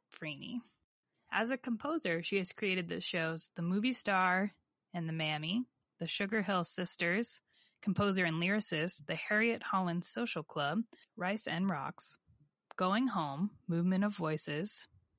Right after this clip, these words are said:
This One Girl's Story. As a music director, Black Queen's Screen Test, Turn the Volume Up, Amplifying Black Keys, For Color Girls, Billy Ragamatag and the Shadow Circus, Shrek,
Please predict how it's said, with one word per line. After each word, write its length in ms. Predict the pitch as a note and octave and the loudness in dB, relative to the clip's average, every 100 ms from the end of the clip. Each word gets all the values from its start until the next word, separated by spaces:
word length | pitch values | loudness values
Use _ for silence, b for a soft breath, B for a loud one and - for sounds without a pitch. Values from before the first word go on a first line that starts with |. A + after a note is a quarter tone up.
| C#3+ | -6
This 220 | E3 - | -4 -2
One 240 | E3+ F3 F#3 | 0 2 2
Girl's 300 | G3 G#3 - | 2 2 0
Story. 480 | - D3+ C#3+ D#3 G#3+ - _ _ b b b b _ - | 0 0 0 0 -2 -4 _ _ b b b b _ -4
As 160 | F#3 | -2
a 60 | F3 | 2
music 380 | F#3+ B3+ A3 F#3 | 2 4 2 2
director, 560 | D#3+ D3+ - F3 A3 - _ _ - | 0 0 0 2 0 -4 _ _ -2
Black 300 | F3 G3+ - | 0 0 -2
Queen's 420 | F#3+ E3 E3+ G3 | -2 0 0 0
Screen 420 | - - D3 C#3+ | 0 -2 -6 -6
Test, 460 | - F3+ C4 - - _ - b b _ | -4 -4 -4 -8 -12 _ -20 b b _
Turn 300 | - F#3+ G3 | -6 0 4
the 120 | G#3+ F#3 | 4 4
Volume 440 | E3+ E3 D3+ - | 4 2 0 -2
Up, 240 | F3+ F#3 - _ - | -2 -2 -4 _ -4
Amplifying 640 | F3+ F3+ F#3 F#3+ F3 F3 | -2 -2 -2 0 0 0
Black 280 | E3 D#3 - | -2 -4 -6
Keys, 540 | - G#3+ B3+ - - - - - _ | -6 -4 -2 -4 -6 -12 -20 -20 _
For 140 | - D#3+ | -6 -4
Color 360 | - G#3 A3+ | -2 0 0
Girls, 640 | A3 G#3+ G3+ G3+ G#3+ - - _ _ D3 | 2 0 2 0 -2 -4 -10 _ _ -8
Billy 320 | - F#3+ G3+ G3+ | -2 0 2 2
Ragamatag 1000 | F3 F3 F#3+ G3 F#3+ - F#3+ F3 F#3 E3+ | 2 2 2 2 2 0 0 0 -2 -6
and 120 | D#3 | -6
the 60 | D3+ | -4
Shadow 400 | - E3 G3+ A3 | -2 0 0 0
Circus, 680 | - D3+ E3 F#3 - - - _ _ | -2 -2 -2 -4 -4 -6 -8 _ _
Shrek, 540 | - - E3 F#3+ - | -10 -4 -2 -2 -6